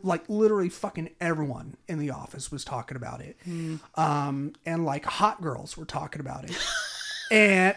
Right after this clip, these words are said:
Speaker 1: I was like, "What are you, why are you talking about Stranger Things? You're hot. Like, you have other thi-, like, I'm not trying to be, like,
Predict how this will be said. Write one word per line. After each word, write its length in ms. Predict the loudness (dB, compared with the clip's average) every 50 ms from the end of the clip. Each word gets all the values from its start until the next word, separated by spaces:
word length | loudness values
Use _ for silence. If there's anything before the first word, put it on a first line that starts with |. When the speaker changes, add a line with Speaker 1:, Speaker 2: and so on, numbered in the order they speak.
| 4
Speaker 1:
I 200 | 6 10 12 12
was 220 | 12 12 10 8 10
like, 200 | 10 10 8 10 10
"What 140 | 8 10
are 40 | 10 10
you, 460 | 10 10 10 10 10 10 10 8 6
why 180 | 6 6 6 6
are 60 | 6
you 140 | 6 4 4
talking 240 | 4 4 4 4 6
about 160 | 4 4 4
Stranger 340 | 4 4 4 4 4 4 2
Things? 300 | 2 2 2 2 2 2
You're 80 | 0 0
hot. 380 | 4 4 4 4 4 2 -2 -6 -2
Like, 360 | 2 4 4 4 2 2 2
you 260 | 4 6 8 8 8
have 500 | 6 6 6 6 6 6 4 0 -8 -16 -18 -20 -20 -20 -18 -2 2
other 200 | 4 4 4 4
thi-, 200 | 2 2 0 2 4
like, 180 | 6 4 4 4 0 -8 2 6
I'm 100 | 6 8 8
not 160 | 6 2 0
trying 280 | -2 0 0 2 4
to 80 | 4 6
be, 180 | 6 6 6 6
like, 480 | 6 6 6 6 4 2 0 -4 -14